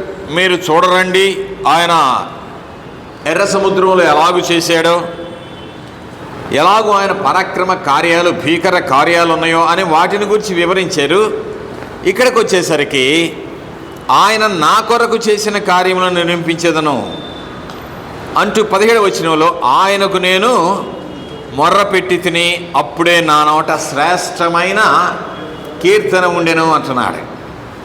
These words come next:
ఇక్కడ ఆయన నోట శ్రేష్టమైన కీర్తన ఉండెను అంటున్నాడు. శ్రేష్టమైన కీర్తన ఎప్పుడున్నదట? ఎప్పుడున్నది?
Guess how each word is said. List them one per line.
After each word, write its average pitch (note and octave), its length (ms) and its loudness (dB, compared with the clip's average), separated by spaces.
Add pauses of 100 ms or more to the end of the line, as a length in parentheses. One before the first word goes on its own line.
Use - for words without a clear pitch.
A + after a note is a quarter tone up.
(680)
ఇక్కడ G#3+ 160 2
ఆయన G#3 520 4 (640)
నోట G#3 420 0
శ్రేష్టమైన G#3 840 0
కీర్తన F#3+ 520 0
ఉండెను E3+ 460 2
అంటున్నాడు. C#3+ 560 -2 (1500)
శ్రేష్టమైన A3+ 640 2
కీర్తన F#3 760 0 (380)
ఎప్పుడున్నదట? F3+ 720 2 (1300)
ఎప్పుడున్నది? F#3 640 0